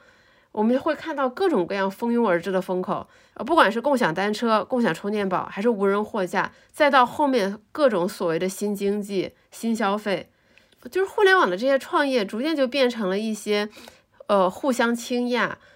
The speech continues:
和地盘的争夺。那剩下那些人在干嘛？都在说一些新的概念，玩一些所谓的新的领域，比如说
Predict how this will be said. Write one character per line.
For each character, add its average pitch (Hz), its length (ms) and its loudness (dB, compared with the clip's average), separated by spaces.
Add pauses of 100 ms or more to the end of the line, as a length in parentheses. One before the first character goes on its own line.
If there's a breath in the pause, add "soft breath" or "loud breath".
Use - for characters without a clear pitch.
(100)
和 214 200 -4
地 254 180 -4
盘 170 220 -6
的 185 80 -2
争 214 240 -2
夺。 175 320 -4 (640 soft breath)
那 311 100 0
剩 349 180 2
下 311 80 2
那 214 120 0
些 208 100 0
人 185 100 2
在 185 120 0
干 190 180 0
嘛？ 170 140 -2
都 208 140 -8
在 220 120 0
说 220 200 -4
一 214 40 -2
些 208 120 -4
新 220 240 -4
的 208 100 -2
概 190 240 -2
念， 165 300 -6 (320 soft breath)
玩 196 260 4
一 - 20 0
些 233 160 0
所 226 160 -4
谓 175 120 2
的 190 100 -4
新 233 260 -4
的 240 80 0
领 180 280 -2
域， 165 200 -4 (440 soft breath)
比 214 120 -4
如 180 240 2
说 214 460 2